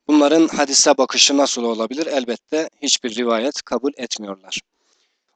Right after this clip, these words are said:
Ortak rivayetler olabiliyor. Onların dört eseri var. Hani biz az önce kullandık ya, Kütüb-i Sitte, Kütüb-i Tisa. Onların da Kütüb-i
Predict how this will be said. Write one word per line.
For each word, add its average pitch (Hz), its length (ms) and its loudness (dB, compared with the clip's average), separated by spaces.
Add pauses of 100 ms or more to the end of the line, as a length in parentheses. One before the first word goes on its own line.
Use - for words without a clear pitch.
Ortak 170 460 6
rivayetler 160 540 4
olabiliyor. 135 680 2
Onların 143 500 2 (600)
dört 170 280 4
eseri 135 360 4
var. 107 220 0
Hani 131 240 0
biz 135 180 0
az 135 180 -2
önce 135 200 0
kullandık 147 520 -2
ya, 123 80 0
Kütüb-i - 340 -8
Sitte, - 340 -2
Kütüb-i 139 360 -10
Tisa. 117 460 2 (580)
Onların 175 440 4
da 170 100 4
Kütüb-i 165 580 -2